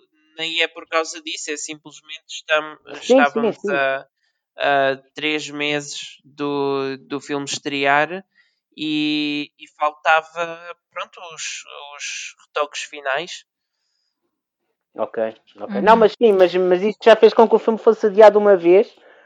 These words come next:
Speaker 2: e agora, pronto, agora tá, tá neste
Speaker 3: Por acaso eu não
Speaker 2: hiato.
Speaker 3: tenho noção, eu não tenho noção se o Soul já tá acabado. Já tá, Miguel?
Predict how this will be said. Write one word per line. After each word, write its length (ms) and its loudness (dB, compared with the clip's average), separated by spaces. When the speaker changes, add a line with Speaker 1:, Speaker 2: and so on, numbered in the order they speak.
Speaker 2:
e 80 4
agora, 260 8
pronto, 300 -2
agora 260 -2
tá, 500 0
tá 120 -2
neste 220 -8
Speaker 3:
Por 100 -4
acaso 260 2
eu 60 -4
não 80 4
Speaker 2:
hiato. 140 8
Speaker 3:
tenho 200 -8
noção, 720 -8
eu 80 -8
não 60 -6
tenho 180 -6
noção 320 -4
se 120 -8
o 60 -4
Soul 300 0
já 160 -2
tá 160 0
acabado. 580 -2
Já 160 -2
tá, 220 -2
Miguel? 380 -4